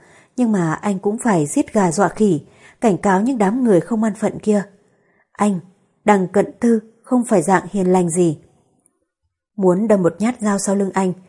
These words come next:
vậy còn phải xem người đó có đủ can đảm hay không.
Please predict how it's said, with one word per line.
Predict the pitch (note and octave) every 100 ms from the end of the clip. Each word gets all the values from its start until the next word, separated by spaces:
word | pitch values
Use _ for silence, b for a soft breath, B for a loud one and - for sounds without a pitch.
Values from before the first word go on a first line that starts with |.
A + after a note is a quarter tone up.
| B B B -
vậy | G#3
còn | F#3 G3
phải | F#3
xem | E3 A3 A3 G3
người | F#3+ E3
đó | E3 F3 A3 -
có | -
đủ | B3+ G3
can | C#3+ A#3+ A3+
đảm | G#3+ D3
hay | E3 A#3
không. | - B3 A3+